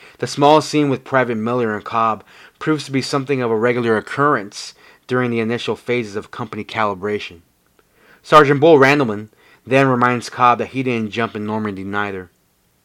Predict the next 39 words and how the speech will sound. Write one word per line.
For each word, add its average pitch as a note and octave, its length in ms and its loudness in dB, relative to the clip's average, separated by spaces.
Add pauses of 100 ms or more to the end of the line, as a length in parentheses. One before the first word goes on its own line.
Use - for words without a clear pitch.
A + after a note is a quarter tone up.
(840)
It D3 100 8
appears D#3+ 280 8
that D3+ 120 6
Sergeant C#3 380 8
Randleman B2 540 0 (360)
has C3+ 180 -2
most D3+ 260 2
of - 60 -18
the C#3 60 0
replacements B2 500 -2
in - 160 -10
this A2+ 180 -8
episode. G2 480 -10 (400)
In B2+ 80 0
fact, C3 440 2 (280)
he D3+ 220 4
is C#3+ 100 4
a A#2+ 60 -6
soldier C#3 420 4
that A2+ 160 -2
will A2+ 140 -4
be A2 100 -8
spotlighted G#2+ 600 -4
in G2+ 120 -10
this G2+ 180 -12
episode. G2 480 -12 (1400)
The C3+ 80 -2
next F3 220 2
scene C#3+ 220 2
shows C3+ 340 2
the A#2+ 100 -2
entire B2 360 0
company A2 520 -8
in A2 80 -8
a G#2+ 60 -8
huge A#2+ 300 -4
outdoor A2+ 360 2
assembly B2+ 480 -2
area G#2+ 340 0